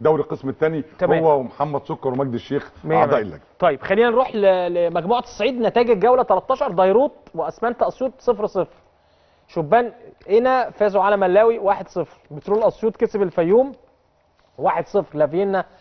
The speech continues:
Speaker 2: فاز على النصر التعدين اتنين صفر. كيما اسوان كسب تليفونات بني سويف أربعة صفر.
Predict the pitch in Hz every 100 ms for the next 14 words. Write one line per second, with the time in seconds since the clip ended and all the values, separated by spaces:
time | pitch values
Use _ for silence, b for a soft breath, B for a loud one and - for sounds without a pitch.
0 | B - 202 190 170 175 196 185 170 165
1 | 196 190 202 196 226 196 175 214 196 -
2 | 220 214 220 202 - 175 180 190 190 190
3 | - 196 185 165 202 196 233